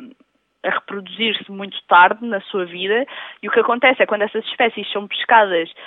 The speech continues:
ou antes de se reproduzir ou quando são muito pequenos, hum,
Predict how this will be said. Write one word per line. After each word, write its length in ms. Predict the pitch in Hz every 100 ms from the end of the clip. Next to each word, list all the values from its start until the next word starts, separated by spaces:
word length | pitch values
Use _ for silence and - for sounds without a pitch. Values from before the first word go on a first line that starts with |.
| - -
ou 180 | 254 262
antes 240 | 262 254 -
de 140 | -
se 80 | -
reproduzir 720 | - - 240 226 262 202 170 _
ou 100 | 196
quando 280 | 196 202 202
são 120 | - 202
muito 720 | 202 202 - 196 190 185 180 -
pequenos, 560 | - 226 190 196 233 - - - - - - 214 214
hum, 220 | 220 196